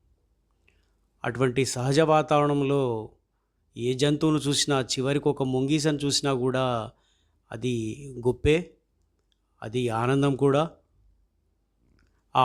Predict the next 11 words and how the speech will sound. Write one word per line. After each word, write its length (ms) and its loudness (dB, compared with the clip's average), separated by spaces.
ఆనందం 340 2
కోసమే 400 2
మేము 240 -2
ఇంత 200 -2
దూరం 280 4
వచ్చాం. 320 -2
నాగ్పూర్ 480 2
ఎక్కడ, 200 -4
మన 120 -4
వరంగల్ 400 0
ఎక్కడ 200 -4